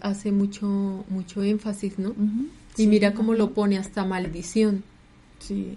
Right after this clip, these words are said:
Speaker 2: el libro de Proverbios, eh, trata sobre eso y hace mucha énfasis en ayudar al pobre.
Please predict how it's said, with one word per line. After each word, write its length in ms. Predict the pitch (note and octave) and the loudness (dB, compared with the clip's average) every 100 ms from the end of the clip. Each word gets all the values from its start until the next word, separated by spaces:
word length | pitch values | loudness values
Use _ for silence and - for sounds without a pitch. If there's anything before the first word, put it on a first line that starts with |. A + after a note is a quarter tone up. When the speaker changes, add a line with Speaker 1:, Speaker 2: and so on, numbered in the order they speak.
| A3 | -6
Speaker 2:
el 120 | G#3 G3+ | -2 0
libro 240 | F3+ F3 | 0 -4
de 100 | F3+ | -8
Proverbios, 600 | G3 G#3 F#3+ F3+ F3+ F3+ - - | -6 -6 -6 -6 -10 -12 -18 -10
eh, 460 | G3+ F#3+ F#3+ F#3 F3+ | -6 -4 -6 -8 -10
trata 320 | - F3+ F3+ F3+ | -10 -10 -10 -12
sobre 400 | G3+ G3 F#3 F#3+ | -10 -8 -8 -10
eso 240 | - B3+ - - - - | -12 -16 -18 -20 -20 -10
y 100 | G3+ | -4
hace 180 | F#3 F#3 | -4 -4
mucha 400 | F#3 F3+ - F#3 - | -6 -6 -8 -10 -4
énfasis 800 | G3+ G3 G3 G3 - G3 F#3+ - - | -2 0 -2 -8 -6 -6 -8 -12 -8
en 160 | F#3+ | -8
ayudar 400 | F3+ F3+ F3 F3 | -6 -8 -8 -8
al 100 | F3+ | -10
pobre. 360 | F3 - - | -12 -14 -14